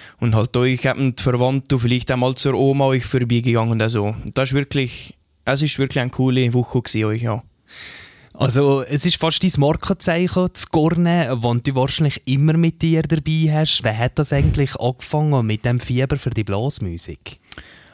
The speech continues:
Speaker 1: Also, ja, der Hauptgrund ist eben sicher der Papa und, also, ganz angefangen hat's eigentlich mit der Trompete, wenn ich mit ihm also ein bisschen mit der Kuckuckmusik bin mitgegangen.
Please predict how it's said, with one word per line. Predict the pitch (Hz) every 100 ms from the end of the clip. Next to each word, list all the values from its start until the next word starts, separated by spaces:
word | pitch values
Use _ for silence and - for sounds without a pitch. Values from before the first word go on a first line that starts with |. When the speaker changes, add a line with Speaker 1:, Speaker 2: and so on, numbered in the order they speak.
| -
Speaker 1:
Also, | - 123 120 113 151 113 -
ja, | 107 127
der | 127
Hauptgrund | 135 165 - 156 131
ist | 120
eben | 135 131
sicher | 147 151 - 156
der | 120
Papa | 110 127 131 - 156 147 -
und, | 120 113 107 98 - - _ - - -
also, | - 127 123 123 107 - - _ _
ganz | 151 170 170
angefangen | 160 165 160 165 147
hat's | 127 -
eigentlich | 139 151 139 123
mit | 123 -
der | 117
Trompete, | 131 156 - 135 139 147
wenn | 127
ich | 120 117
mit | 120
ihm | 127 139
also | 139
ein | 135
bisschen | - 135 -
mit | 135 127
der |
Kuckuckmusik | 117 151 - 156 151 147 143
bin | 151 147
mitgegangen. | 147 - 139 143 165